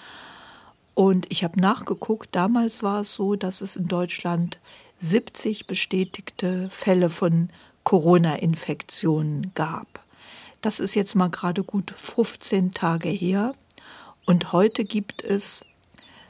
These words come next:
knapp viertausend Fälle. Also die Zahlen schwanken da etwas zwischen dreitausendfünfhundert, äh, von gestern Morgen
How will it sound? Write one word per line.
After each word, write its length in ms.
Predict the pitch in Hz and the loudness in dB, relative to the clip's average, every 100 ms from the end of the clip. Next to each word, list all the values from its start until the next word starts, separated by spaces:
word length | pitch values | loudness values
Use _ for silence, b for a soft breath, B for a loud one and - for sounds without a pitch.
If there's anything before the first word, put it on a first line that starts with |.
| B B B - | B B B -6
knapp 420 | - 185 196 - | 2 2 2 -6
viertausend 1080 | - - - 208 202 165 151 156 151 156 - | -14 -4 6 6 6 2 2 2 0 -2 -6
Fälle. 580 | - - 165 147 - 196 _ _ | -12 -2 0 0 -4 -8 _ _
Also 200 | 190 196 | -6 -4
die 180 | 170 180 | -4 -6
Zahlen 440 | - 180 170 170 | -2 0 2 0
schwanken 440 | 165 190 180 - 190 | -2 0 0 2 0
da 160 | 180 | 0
etwas 460 | - 170 180 170 - | -2 -6 -6 -6 -8
zwischen 640 | - 185 180 180 170 180 - _ _ _ _ _ _ _ - - | -6 -6 -2 0 2 0 -6 _ _ _ _ _ _ _ -16 -8
dreitausendfünfhundert, 1300 | - 170 165 170 170 165 196 185 - 180 180 180 - B B B B B B B _ _ | 0 0 0 -2 0 0 0 0 2 2 2 -2 -10 B B B B B B B _ _
äh, 300 | - 175 160 | 0 2 0
von 240 | - 180 170 | 0 0 4
gestern 420 | 180 - 175 160 | 2 2 4 4
Morgen 580 | 160 180 202 202 196 | 4 4 2 2 2